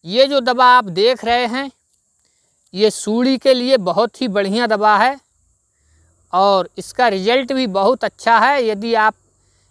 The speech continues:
एक बार स्प्रे कर देंगे तो लगभग काफ़ी लंबे समय तक आपको अपने खेत में सूड़ी दिखाई नहीं देगी। ये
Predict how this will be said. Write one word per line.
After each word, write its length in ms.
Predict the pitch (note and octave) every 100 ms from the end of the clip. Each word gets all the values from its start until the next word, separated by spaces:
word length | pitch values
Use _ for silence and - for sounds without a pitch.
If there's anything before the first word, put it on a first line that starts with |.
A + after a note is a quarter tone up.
| _
एक 260 | G3 A#3 G#3+
बार 280 | A3+ A#3 A3+
स्प्रे 320 | - A#3+ A#3
कर 180 | G#3 F#3+
देंगे 360 | G#3+ A#3 C4
तो 220 | - B3 A3+
लगभग 420 | F#3+ G#3 F#3+ A#3 -
काफ़ी 260 | G#3+ G3+ A3+
लंबे 320 | F#3+ G#3 A#3
समय 280 | - G3 G3+
तक 220 | G3 A#3
आपको 320 | G3+ F#3+ - A#3+
अपने 260 | G#3 G#3+
खेत 320 | G3 - F#3+ A#3+
में 60 |
सूड़ी 340 | A3+ - G#3+ A#3+
दिखाई 380 | G3 - G3 G#3+
नहीं 260 | F3+ F3+
देगी। 360 | F#3 F3 D3+ B2+ - _ _ _ _ _ _ _ _ _ _ _ _ _ -
ये 420 | F#3 A#3+ B3+ A3+